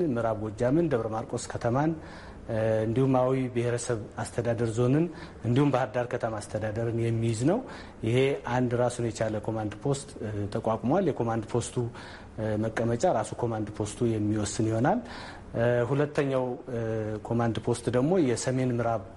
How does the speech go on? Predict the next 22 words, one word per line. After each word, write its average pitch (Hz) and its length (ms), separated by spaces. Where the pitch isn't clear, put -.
አማራ 117 380
ኮማንድ 113 340
ፖስት - 320
ነው። 180 140
ይሄ 123 180
በድሮ 135 380
አጠራር 135 400
ሰሜን 127 380
ጎንደር 113 320
የሚባለው 107 480
በአሁኑ 110 300
ሰሜን፣ 120 420
ምዕራብ፣ 113 400
ማዕከላዊ፣ 110 580
እንዲሁም 113 320
ጎንደር 123 360
ከተማን፣ 143 460
ደቡብ 131 260
ጎንደርን፣ 120 480
ደብረ 113 220
ታቦር 120 280
ከተማን 123 420